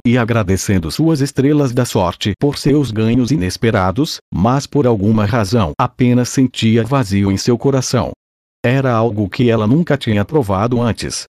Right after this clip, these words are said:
e não tinha ideia do porquê de estar sentindo isso. Após Dong Fanganwei ter partido, Yun Shi puxou um prato de guloseimas para mais perto e sorriu gentilmente,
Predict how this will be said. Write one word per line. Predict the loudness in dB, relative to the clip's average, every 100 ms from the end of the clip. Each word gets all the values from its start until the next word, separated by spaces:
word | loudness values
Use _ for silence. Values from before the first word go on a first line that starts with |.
| 0
e | 4
não | 4 4
tinha | 0 0 0
ideia | 0 0 2 2
do | 0 0
porquê | -2 0 0
de | 0
estar | 0 -2 -2
sentindo | 0 -2 2 2 2 2
isso. | 2 -2 -8 -10 _ _ _ -4
Após | -4 -2 -2 -2 -4
Dong | -2 0 0
Fanganwei | -4 -2 0 0 -2 0 2
ter | 0 0
partido, | 0 -2 -2 -4 0 -2 -2 -2
Yun | 2 2
Shi | 2 -2
puxou | 0 -2 0 0
um | 0
prato | 2 0 0 0
de | -2
guloseimas | 0 -2 2 2 2 0
para | -2 -2
mais | 0 0 -2
perto | 0 0 0 -2
e |
sorriu | 0 0 2 2 2
gentilmente, | 2 0 2 2 2 0 0